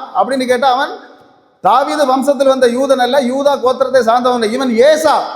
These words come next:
ஏசான்னு சொன்னா யாக்கோபுடைய சகோதரன், ஏசாவின் சந்ததியை சார்ந்தவன். ஆனா ஏதோ ஒரு காரணத்தினால இவனுடைய முப்பாட்டன் வந்து ஏ-, இந்த யூத மதத்தை ஏற்றுக்கொண்டதுனால யூதர்களை ஏமாத்தி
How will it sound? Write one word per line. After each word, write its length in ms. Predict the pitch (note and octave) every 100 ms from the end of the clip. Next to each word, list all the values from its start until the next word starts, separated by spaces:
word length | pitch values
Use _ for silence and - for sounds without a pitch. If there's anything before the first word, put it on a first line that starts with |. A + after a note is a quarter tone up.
| - - - - _
ஏசான்னு 600 | F#3+ D#4 D#4 D#4+ D#4 D4
சொன்னா 80 | E4
யாக்கோபுடைய 760 | B3+ B3 D4+ E4 D#4 D#4+ D#4+ D#4+
சகோதரன், 540 | A#3 C4+ D4 C#4+ D#4
ஏசாவின் 800 | B3+ A#3 D4+ - D#4+ D#4 D#4+ -
சந்ததியை 360 | C4+ C4+ C#4+ D4
சார்ந்தவன். 480 | A#3+ B3 A#3+ F#3 - - - _ _
ஆனா 180 | A3
ஏதோ 380 | C#4 A#3+ C#4+ E4
ஒரு 160 | E4+ E4
காரணத்தினால 540 | C4 C#4 D4 C#4 D4
இவனுடைய 420 | D4+ C#4 C#4+ C#4
முப்பாட்டன் 420 | C4 C4 D#4 D4 C#4+
வந்து 580 | C4+ C#4+ B3+ F3+ - -
ஏ-, 240 | G#3 C#4
இந்த 280 | A#3+ C4 B3
யூத 420 | G#3+ A3+ D#4+ D#4+
மதத்தை 520 | C4+ B3+ C#4 C#4 C4 A3+
ஏற்றுக்கொண்டதுனால 840 | D4 E4 C4 C#4 C4+ B3 A#3+ D4
யூதர்களை 680 | A#3 C4 D#4 D4 C#4 D4 B3
ஏமாத்தி 460 | C4 C4+ B3 B3+